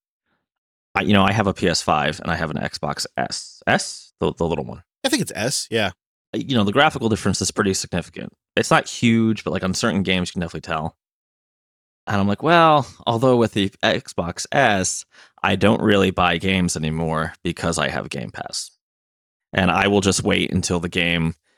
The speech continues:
Speaker 1: inevitably becomes a Microsoft property." I mean, uh, and
Speaker 2: <laughs> Yeah, it's like with Google, you wait till they kill a product. With Microsoft, you just wait till they buy that product.
Speaker 1: Oh, is it time to mention Google, Google Wave again?
Speaker 2: Ah, there it is.
Speaker 1: There it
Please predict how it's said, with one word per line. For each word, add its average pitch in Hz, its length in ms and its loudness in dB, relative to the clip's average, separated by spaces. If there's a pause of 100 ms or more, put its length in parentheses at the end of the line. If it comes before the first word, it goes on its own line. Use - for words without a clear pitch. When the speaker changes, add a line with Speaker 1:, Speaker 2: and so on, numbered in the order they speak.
(140)
Speaker 1:
inevitably 95 800 2 (160)
becomes 92 320 -4
a 87 40 -2
Microsoft 82 580 -2
property." 76 420 -4
I - 60 0
mean, 104 160 4
uh, - 400 4
and 208 240 2
Speaker 2:
<laughs> - 760 -8 (320)
Yeah, 185 100 4
it's 175 120 0
like 170 240 0 (180)
with 156 180 2
Google, 180 280 6
you 147 160 2
wait 147 180 2
till 165 120 -2
they 135 100 0
kill 151 240 -2
a 165 60 2
product. 151 400 -2
With 120 120 -6
Microsoft, 143 500 0
you 131 60 0
just 127 160 -2
wait 127 160 0
till 139 100 -4
they 113 120 0
buy 104 260 -2
that 92 200 -4
product. 95 460 -10 (160)
Speaker 1:
Oh, 175 320 6
is 117 100 4
it 123 80 2
time 147 280 2
to 143 100 -2
mention 131 420 0
Google, 101 560 2
Google 101 300 2
Wave 87 300 0
again? 80 360 -2
Speaker 2:
Ah, 139 540 0
there 143 160 2
it 180 80 4
is. 220 520 2 (260)
Speaker 1:
There 107 140 4
it 117 80 6